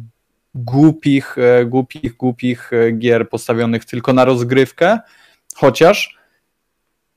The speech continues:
są i takie, które bardziej stawiają na rozgrywkę, jak na przykład Superhot.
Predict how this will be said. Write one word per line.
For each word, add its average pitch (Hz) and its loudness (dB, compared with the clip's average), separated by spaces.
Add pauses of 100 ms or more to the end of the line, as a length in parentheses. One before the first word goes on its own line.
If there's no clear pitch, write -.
(280)
są - 2
i 135 2
takie, 131 2
które 120 2 (400)
bardziej 120 4
stawiają 117 -2
na 113 0
rozgrywkę, 113 0
jak 107 0
na 110 -4
przykład - -6
Superhot. 117 0